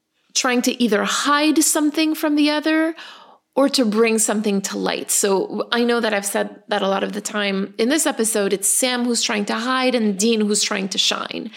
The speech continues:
And I'm using those words very purposely because, you know, we talk about Sam feeling like a freak, like an outcast, feeling different, feeling tainted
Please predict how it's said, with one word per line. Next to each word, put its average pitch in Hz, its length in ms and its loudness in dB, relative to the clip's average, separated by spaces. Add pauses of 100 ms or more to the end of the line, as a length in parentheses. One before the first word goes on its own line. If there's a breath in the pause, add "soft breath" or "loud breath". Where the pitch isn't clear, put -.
(460 loud breath)
And 233 160 0
I'm 247 100 2
using 311 320 4
those 240 220 2
words 214 240 0
very 202 420 2
purposely 196 800 -2
because, 190 640 -2 (1400 loud breath)
you 240 180 4
know, 226 120 4
we 220 120 2
talk 269 340 -2
about 208 640 0 (720)
Sam 247 560 0
feeling 214 420 0
like 208 360 -2 (160)
a 220 60 -4
freak, 302 460 -2
like 214 160 -2
an 202 180 -4
outcast, 240 800 -4
feeling 202 380 0
different, 233 500 0
feeling 185 360 -2
tainted 247 760 0